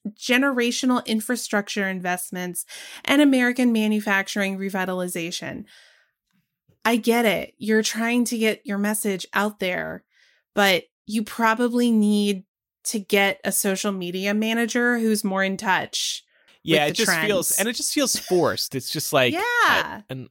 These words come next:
Speaker 2: unnatural way to do it. I saw some memes with the Spotify Wraps. Like, they photoshopped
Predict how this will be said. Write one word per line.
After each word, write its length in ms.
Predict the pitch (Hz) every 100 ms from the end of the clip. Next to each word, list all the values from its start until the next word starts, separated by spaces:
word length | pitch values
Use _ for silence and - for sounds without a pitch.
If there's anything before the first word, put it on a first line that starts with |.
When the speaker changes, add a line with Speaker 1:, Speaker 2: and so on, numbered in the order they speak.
| -
Speaker 2:
unnatural 920 | 131 131 131 127 - 127 120 110 107
way 240 | 120 117 113
to 180 | - 117
do 260 | 113 110
it. 200 | 107 101 - - - -
I 140 | 262
saw 240 | 403 - 311
some 320 | - 190 143
memes 340 | 143 147 160
with 160 | 175 170
the 80 | 165
Spotify 1040 | - 151 156 160 - 151 156 156 151 147 - _ _ _ _
Wraps. 720 | - 135 139 135 139 - - - _
Like, 240 | 135 139 131
they 120 | 139
photoshopped 920 | - 143 139 131 - 131 127 - -